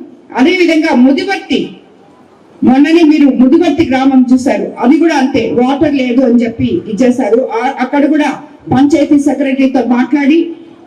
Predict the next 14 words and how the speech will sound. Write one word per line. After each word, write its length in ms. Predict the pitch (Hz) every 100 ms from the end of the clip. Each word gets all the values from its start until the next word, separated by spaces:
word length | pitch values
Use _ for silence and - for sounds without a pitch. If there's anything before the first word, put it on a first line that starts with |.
| - - - -
ఇమీడియట్ 580 | 240 285 339 349 311 262
గా 80 | 262 - - 220
వాటర్ 440 | 247 302 392 349 -
ట్యాంకులు 440 | 277 285 339 330
పెట్టించి 480 | 269 277 294 277 311 349 - - - _ _ -
వాటర్ 440 | 254 277 294 294
తోలిచ్చి 380 | 294 294 302 - 330
దాని 240 | 254 285
తర్వాత 400 | 302 320 330 - - - - - - - 226
మోటార్ 400 | 277 294 311 320
కూడా 160 | 294 277
అరేంజ్ 280 | 285 302 302
చేయడం 200 | 277 262
జరిగింది. 420 | 254 285 285